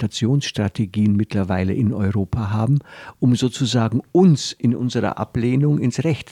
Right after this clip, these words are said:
zu setzen, nicht? Und, äh, sozusagen diejenigen, ähm, äh, ins Unrecht zu setzen, ja, zum Beispiel Erdogan, ja, der,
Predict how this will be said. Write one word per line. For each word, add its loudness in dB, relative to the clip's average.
zu -6
setzen, -4
nicht? -4
Und, 0
äh, 0
sozusagen -2
diejenigen, 2
ähm, 2
äh, -2
ins 0
Unrecht -2
zu -2
setzen, 0
ja, 0
zum -2
Beispiel -6
Erdogan, -2
ja, 0
der, 0